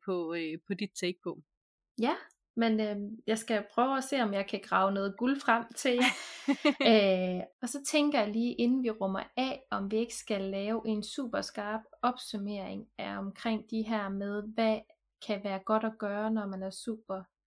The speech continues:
Speaker 2: særlig sensitiv. Jamen, det der super, det skal bare med, åbenbart.
Speaker 1: <laughs>
Speaker 2: Øhm, og så også, at vi laver jo faktisk lige et, øh, sådan en opsummering til jer. Jeg ved ikke rigtigt, om det her, det, det bliver vist ikke det, man kan kalde et worksheet,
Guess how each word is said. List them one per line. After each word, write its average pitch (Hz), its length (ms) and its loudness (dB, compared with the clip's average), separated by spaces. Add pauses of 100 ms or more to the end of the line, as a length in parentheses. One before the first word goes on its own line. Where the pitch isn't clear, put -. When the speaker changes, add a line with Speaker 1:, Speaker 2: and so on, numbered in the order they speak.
(300)
Speaker 2:
særlig 202 400 -2
sensitiv. 208 640 -8 (120)
Jamen, 202 200 -4
det 214 140 2
der 208 100 -2
super, 202 420 -6
det 185 120 -6
skal 208 260 -4
bare 196 160 -4
med, 196 220 -6
åbenbart. 196 500 -8 (160)
Speaker 1:
<laughs> - 840 -2
Speaker 2:
Øhm, 180 520 0 (300)
og 214 140 -2
så 240 220 4
også, 226 360 4
at 208 200 -2
vi 214 80 0
laver 208 540 2
jo 180 140 -4
faktisk 202 440 -8 (140)
lige 214 440 -4
et, 196 260 -8
øh, 185 460 -6
sådan 202 240 -4
en 190 160 -2
opsummering 196 800 0
til 202 160 -2
jer. 190 260 -2 (160)
Jeg 202 100 -6
ved 208 140 0
ikke 196 220 -2
rigtigt, 208 260 -2
om 190 80 -4
det 202 100 -2
her, 196 120 -2
det, 196 180 -4 (320)
det 220 120 2
bliver 208 160 -2
vist - 220 -6
ikke 214 160 -2
det, 214 80 0
man 190 140 -2
kan - 180 -16
kalde 190 140 -4
et 180 140 -10
worksheet, 226 520 -2